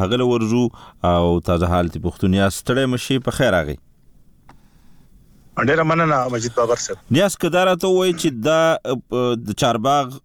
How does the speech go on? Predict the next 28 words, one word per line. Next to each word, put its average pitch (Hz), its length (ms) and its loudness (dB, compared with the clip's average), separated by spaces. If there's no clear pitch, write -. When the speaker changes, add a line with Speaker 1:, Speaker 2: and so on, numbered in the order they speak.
Speaker 1:
د 107 120 0
مظاهرې، 107 540 0
خو 104 160 -4
تاسو 98 300 -2
ما 95 180 0
ته - 20 0
وویل، 92 320 2
په 101 220 0
بونیر 139 300 2
کې 160 200 -2
هم 165 140 -2
داسې 160 300 0
کومه 147 440 -2
مظاهره 143 340 0
شوې 143 340 0
ده 147 40 0
او 147 100 0
د 120 200 0
دې 139 240 0
تابع 131 220 0
چا 139 200 -2
کړې 135 220 -2
وه؟ 131 240 0
څومره 139 300 -2
خلکو 131 260 -4
پکې 123 160 -4
برخه 120 260 0
واخیسته؟ 123 420 -6